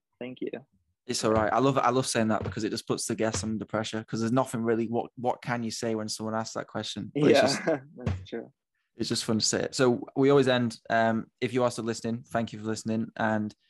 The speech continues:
Speaker 2: I think we're gonna use the word pressure today. So if you have listened this far, make sure you D M me, uh, the word pressure, so I know that you've listened to this podcast, because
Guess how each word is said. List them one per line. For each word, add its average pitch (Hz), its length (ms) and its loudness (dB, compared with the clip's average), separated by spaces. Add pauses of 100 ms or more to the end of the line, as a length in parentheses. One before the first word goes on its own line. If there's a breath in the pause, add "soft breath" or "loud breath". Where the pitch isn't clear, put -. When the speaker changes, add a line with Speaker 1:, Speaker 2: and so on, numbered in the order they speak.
(300)
Speaker 2:
I - 100 -2
think 120 200 -2
we're 110 80 -4
gonna 117 160 2
use 113 220 0
the 113 80 -4
word 110 380 -2
pressure 113 500 -2
today. 110 380 -2
So 107 360 -4 (440)
if 131 120 0
you 131 100 4
have 123 140 4
listened 120 260 -2
this 113 100 -6
far, 110 260 0
make 110 220 -2
sure 117 120 -6
you 107 60 -4
D 110 220 -2
M 107 300 -6 (160)
me, 110 500 -2 (420)
uh, 107 140 2
the 110 100 -2
word 110 220 -2
pressure, 110 480 -2 (180)
so 110 200 -2
I 107 60 2
know 107 140 0
that 104 120 -2
you've - 100 -6
listened - 240 -6
to 110 60 -10
this 104 40 -10
podcast, 104 540 -2
because - 360 -4